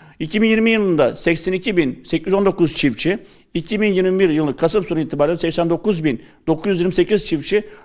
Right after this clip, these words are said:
tarımsal geliri düşük olduğundan dolayı gitmiş, muafiyet belgesi almış. Neden?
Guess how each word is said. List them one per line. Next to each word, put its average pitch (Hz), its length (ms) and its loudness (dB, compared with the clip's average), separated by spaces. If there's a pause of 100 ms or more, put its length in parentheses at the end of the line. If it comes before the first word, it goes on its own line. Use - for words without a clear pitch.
(120)
tarımsal 175 580 2
geliri 143 540 0 (220)
düşük 170 280 -2
olduğundan 151 420 2
dolayı 135 300 2 (280)
gitmiş, 190 440 -4 (220)
muafiyet 165 520 4
belgesi 135 420 2
almış. 101 360 -4 (180)
Neden? 196 320 0